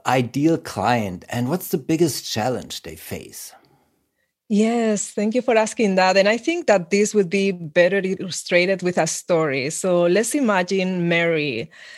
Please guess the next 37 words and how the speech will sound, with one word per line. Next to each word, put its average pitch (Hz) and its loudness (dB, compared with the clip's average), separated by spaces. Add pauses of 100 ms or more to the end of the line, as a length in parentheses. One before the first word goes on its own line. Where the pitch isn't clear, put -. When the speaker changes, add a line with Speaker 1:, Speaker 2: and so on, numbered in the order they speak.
(160)
Speaker 2:
She 220 2
Speaker 1:
Mm. 196 2
Speaker 2:
is 214 -2
a 196 0
very 208 2
successful 196 0
and 175 2
brilliant 190 0
business 190 0
owner. 156 0
She - 0
has 208 -2
been 196 2
married 185 4
for 190 0
eleven 208 2
years 185 2
and 190 -4
has 214 -8
a 262 -6
little 285 -2
girl. 170 0 (640)
So 214 2
she 262 2
had 262 -2
one 214 2
more 220 2
day, 180 2
really 214 0
successful 202 -2
day 180 2 (100)
at 180 -2
the 208 4
office, 202 -2 (260)
her 196 0 (140)
home 180 -2
office. 247 -4